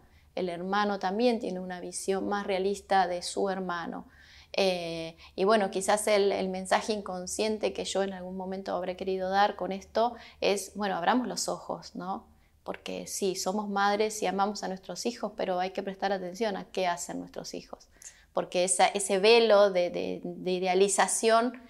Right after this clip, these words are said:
quizás nos hace perder el registro de qué están <laughs> haciendo ellos, de cómo son en realidad,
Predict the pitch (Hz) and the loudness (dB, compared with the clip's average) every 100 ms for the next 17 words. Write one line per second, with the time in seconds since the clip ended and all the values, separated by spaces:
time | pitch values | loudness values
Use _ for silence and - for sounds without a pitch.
0 | - - 196 220 233 233 233 240 202 202 | -12 -4 2 2 2 0 2 2 2 2
1 | 226 226 202 196 233 220 - 226 247 247 | 4 2 0 -4 -4 -6 0 2 2 -4
2 | - 196 190 - 254 254 247 220 - 214 | -10 -10 -8 0 0 0 2 2 4 2
3 | 202 202 202 185 180 180 208 220 220 233 | 0 -2 -2 0 -2 -2 -2 -2 -2 -4
4 | 220 214 180 180 190 | -4 -6 -4 2 0